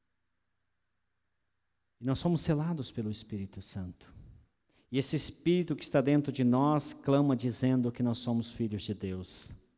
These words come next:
E como filhos de Deus, nós aguardamos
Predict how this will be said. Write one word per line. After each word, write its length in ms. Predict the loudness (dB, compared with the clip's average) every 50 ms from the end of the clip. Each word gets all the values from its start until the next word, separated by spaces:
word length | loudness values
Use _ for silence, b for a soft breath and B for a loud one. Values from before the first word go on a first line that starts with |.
| _ _ _ _ _ _ _ _ _ _ _ _ _ _ _ _ _
E 80 | -8 -2
como 200 | 2 2 2 4
filhos 300 | 2 2 2 2 2 2
de 80 | 0
Deus, 240 | 2 2 2 2 4
nós 300 | 2 2 2 0 -2 -6
aguardamos 880 | -6 -6 -4 -4 -4 -4 -4 -2 0 2 4 6 6 4 4 2 0 -6